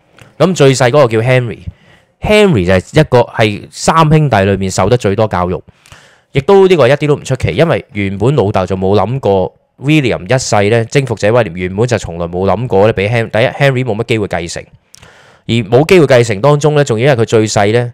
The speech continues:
甚至連分土地嘅機會都未必有。而一般呢，喺噉嘅情況下呢，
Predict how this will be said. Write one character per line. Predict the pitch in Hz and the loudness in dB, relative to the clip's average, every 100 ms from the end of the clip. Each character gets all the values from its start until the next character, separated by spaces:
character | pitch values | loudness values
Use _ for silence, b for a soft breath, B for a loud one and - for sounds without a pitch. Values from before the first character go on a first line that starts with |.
| _ | _
甚 | - 117 120 | -4 -2 0
至 | 131 | -2
連 | 101 | -4
分 | 87 147 143 | -4 -2 -2
土 | 131 98 127 | 0 0 0
地 | 98 | 0
嘅 | 95 | -2
機 | 120 117 | -2 -2
會 | 95 | -2
都 | 110 | -2
未 | - | -4
必 | 104 | -6
有。 | 80 | -10
而 | 87 92 _ _ _ _ _ _ - | -10 -14 _ _ _ _ _ _ -8
一 | 110 151 190 | -2 0 0
般 | 170 175 | 2 2
呢， | 165 160 | 2 2
喺 | 123 143 | 0 0
噉 | 107 | 0
嘅 | 147 | 0
情 | 120 95 87 | -2 -4 -2
況 | 104 101 | 0 0
下 | 87 | 0
呢， | 98 117 | 0 -2